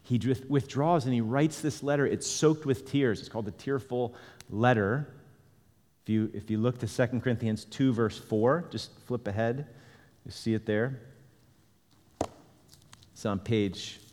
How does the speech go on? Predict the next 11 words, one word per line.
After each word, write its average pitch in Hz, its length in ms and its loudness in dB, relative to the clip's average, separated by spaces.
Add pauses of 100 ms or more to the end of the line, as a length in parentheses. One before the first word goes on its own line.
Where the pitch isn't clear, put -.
(2000)
nine 120 260 2
sixty-four 120 640 0
if - 120 -2
you're 113 80 2
using 110 180 0
the 98 60 -4
Pew 117 200 -4
Bible. 120 420 -2 (4000)
So 113 220 0
he 101 120 0
withdraws. 143 880 4